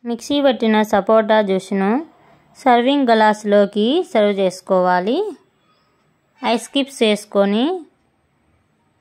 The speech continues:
సపోటా జ్యూస్ను వేసుకోండి.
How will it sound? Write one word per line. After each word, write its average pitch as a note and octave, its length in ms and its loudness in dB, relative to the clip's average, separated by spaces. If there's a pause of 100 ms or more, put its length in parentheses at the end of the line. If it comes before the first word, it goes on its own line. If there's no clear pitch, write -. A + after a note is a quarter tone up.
(240)
సపోటా B3 460 2 (120)
జ్యూస్ను G#3 420 -2 (680)
వేసుకోండి. G#3 640 -2